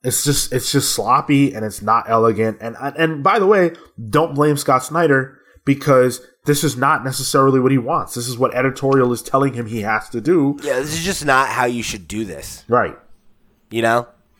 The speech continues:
Speaker 1: Yeah, exactly. What if Wonder Woman has her little conversation with the Hand, and the Hand is like, "For your sacrifice, we will restore your world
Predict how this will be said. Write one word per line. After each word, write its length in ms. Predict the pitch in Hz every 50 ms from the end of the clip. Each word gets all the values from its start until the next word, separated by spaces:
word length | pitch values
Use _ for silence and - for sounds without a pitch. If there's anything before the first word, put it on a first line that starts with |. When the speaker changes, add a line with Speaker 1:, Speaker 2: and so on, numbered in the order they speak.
| _ _ _ _ _
Speaker 1:
Yeah, 240 | - 269 139 113 82 - _ _ _ _ -
exactly. 600 | 147 143 147 175 185 185 - - 82 76 76 - _ - - _ -
What 240 | 123 143 196 226
if 480 | 196 165 - - - - - - - - - - - - - - - -
Wonder 400 | 110 113 131 156 185 202 196 185
Woman 560 | 156 135 139 127 123 127 135 151 180 202 - _ - _ _ _ _
has 340 | - - 139 135 139 139 160
her 120 | 151 143
little 220 | 139 143 147 156
conversation 720 | 151 - 147 135 139 139 143 143 - 139 135 135 - 139 120
with 160 | 123 123 -
the 80 | 113 98
Hand, 540 | 110 113 107 98 90 90 87 98 - - _ _ _ _ _ _ _ _ - _ _ _
and 140 | - 120 120
the 40 | 117
Hand 260 | 117 139 139 139 135
is 160 | 131 120 110
like, 380 | 123 113 113 110 104 - - _ _ _ _ _ _ _
"For 160 | - - 147 131
your 160 | 143 160 151
sacrifice, 880 | - - 147 131 131 - - 127 - - 127 113 113 113 113 - - 120
we 100 | 117 117
will 120 | 113 113
restore 800 | 110 110 107 - - - 117 110 113 117 117 120 - - - _ -
your 300 | 104 110 120 123 120 113
world 520 | 104 104 101 98 98 95 95 95 92 -